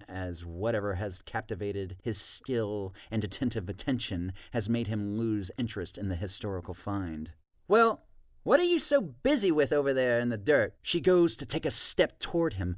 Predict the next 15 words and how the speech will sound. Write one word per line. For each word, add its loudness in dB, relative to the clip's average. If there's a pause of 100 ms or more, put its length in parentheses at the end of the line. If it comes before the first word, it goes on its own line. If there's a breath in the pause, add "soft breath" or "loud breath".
(120 loud breath)
but 2
he 0
puts -4
up -8
his -6
hand -6
forcefully -2
into -6
the -10
air, -4 (280 loud breath)
halting -6
her. -8 (340)
This -4
frightens -4
her. -8